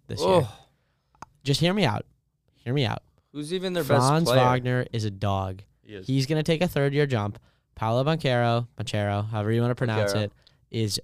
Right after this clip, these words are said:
Speaker 1: sick. He averaged twenty and seven as a rookie. They, by the way, started five and twenty last year and ended twenty-nine and twenty-eight. Like, that was, like, uh,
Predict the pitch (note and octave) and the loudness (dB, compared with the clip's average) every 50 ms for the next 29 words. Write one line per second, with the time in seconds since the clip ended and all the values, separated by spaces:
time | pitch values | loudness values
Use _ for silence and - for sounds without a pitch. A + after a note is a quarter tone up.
0 | - _ _ - - - - - - - A2+ G#2 G#2+ - _ - - _ _ _ | -10 _ _ -8 -6 -4 -2 -2 0 -2 -2 -2 -4 -8 _ -20 -20 _ _ _
1 | - C3 - C#3 C3+ B2+ A2+ - _ - - C3 B2+ C#3 - E3 D#3+ D#3 D3+ C#3+ | -6 -2 -2 0 0 0 -2 -4 _ -8 -4 -2 -2 -2 -2 -2 -2 -2 -2 -2
2 | - B2 B2 A#2 A#2 A#2 A#2 A2+ A2 C#3 C3 A#2 A2 G2+ - G#2+ G2+ G2 G2+ - | -2 -4 -2 -2 0 0 -2 -2 -2 -2 -2 -2 -4 -4 -6 -8 -8 -8 -10 -12
3 | _ _ _ _ _ _ _ _ _ _ - A#2 A#2 B2+ C#3+ D3+ D3+ D3+ D3+ C#3+ | _ _ _ _ _ _ _ _ _ _ -4 -2 0 2 2 2 2 2 4 2
4 | B2+ A#2 - - B2 C3 C3+ C3+ - - A#2+ A#2+ A#2+ A#2+ A#2+ - - A2+ A2+ A#2 | 2 0 0 0 0 0 0 -2 -4 -2 -2 -2 0 -2 -4 -4 -2 -2 -2 0
5 | B2 B2+ C3+ C3 - - D#3 D#3+ E3 D#3+ - A#2 A2 - A#2 A#2 A#2+ A#2+ A2+ - | -2 -2 -4 -4 -4 -4 -2 0 0 0 -2 -4 -4 -4 -2 -2 -2 -2 -4 -6
6 | - - A#2+ A2+ A2+ G#2+ G#2+ G#2 G2+ G2+ G2+ - - A2 G2+ G2 F#2+ F#2+ F#2+ F#2+ | -4 -4 -2 -2 0 0 0 -2 -2 -4 -4 -4 -6 -6 -4 -4 -4 -6 -8 -8
7 | - G2+ G2+ G2 - G#2+ G#2+ - G#2+ G2 G2 G2 G2 - _ - - | -8 -8 -8 -4 -4 -4 -4 -4 -6 -8 -8 -8 -10 -10 _ -20 -18